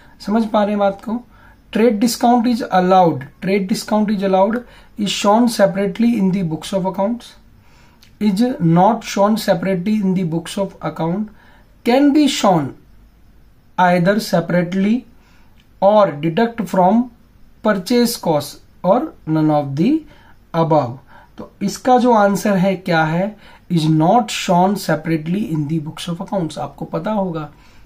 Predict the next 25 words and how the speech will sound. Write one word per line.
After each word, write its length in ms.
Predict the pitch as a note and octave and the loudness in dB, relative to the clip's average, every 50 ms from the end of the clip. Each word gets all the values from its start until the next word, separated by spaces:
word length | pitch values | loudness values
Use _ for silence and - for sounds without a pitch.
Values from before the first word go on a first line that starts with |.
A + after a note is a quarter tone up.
| - _ _ _ | -20 _ _ _
ट्रेड 260 | - E3+ F#3 F#3 E3 | -6 -6 -4 -4 -4
डिस्काउंट 540 | D#3+ E3+ E3+ - - E3 D#3+ F3 F3 E3+ - - | -6 -6 -8 -8 -8 -6 -4 -4 -6 -6 -8 -12
घटा 280 | D3 C#3+ C3 - D3+ D#3+ | -14 -12 -10 -8 -6 -6
के 220 | D#3 E3 F3 F3+ | -6 -8 -10 -10
सीधा, 340 | E3+ - D#3+ D3 D3+ E3+ A#3 - - - - _ _ _ - - - - - | -10 -10 -10 -10 -10 -10 -10 -12 -16 -20 -20 _ _ _ -20 -20 -20 -18 -14
याद 220 | C3 C#3 D#3+ D#3 | -12 -10 -8 -8
होगा 200 | E3+ D#3+ E3+ E3 D#3 | -6 -6 -6 -6 -6
आपने 240 | D3+ - D#3+ D#3+ | -8 -8 -10 -10
परचेज 380 | D#3 - E3 D3 - D#3+ D#3 D3 | -10 -10 -12 -10 -8 -8 -8 -8
बुक, 160 | D3 D#3+ D#3 - | -8 -10 -12 -10
सेल्स 240 | - D#3+ D3 C#3+ | -12 -12 -12 -10
बुक 140 | D#3+ D3+ D3 D#3 | -12 -12 -12 -14
बताई 220 | D#3 - D#3+ C#3+ | -14 -16 -16 -16
होगी, 280 | C#3 D3 D#3 - - _ _ - - - - _ _ - - _ - | -16 -18 -20 -20 -20 _ _ -20 -20 -20 -20 _ _ -20 -20 _ -16
ठीक 140 | - G#3+ - | -14 -12 -12
है, 120 | D4+ C4 - - _ - - C#3+ | -12 -14 -16 -20 _ -20 -14 -10
डायरेक्ट 400 | C3+ C#3 D#3 F3 G#3 A#3 G3+ G3+ | -8 -4 -2 -2 -2 -2 -2 -4
उसको 200 | G#3 - - - | -8 -8 -6 -4
लेस 260 | F3+ D#3+ E3 E3+ E3+ - | -2 0 0 0 -2 -4
करके 300 | - E3 D#3 D#3 D#3+ B3 D4+ D4 - - - - - _ - - | -8 -10 -10 -8 -8 -10 -10 -10 -14 -20 -20 -20 -20 _ -18 -16
हटा 140 | E3 C#3 | -14 -14
देते 300 | - - - - - - | -16 -16 -20 -20 -20 -20
थे 160 | - - - - | -20 -20 -20 -20
अलग 220 | - - - - | -20 -20 -20 -20
से। 100 | - - | -20 -20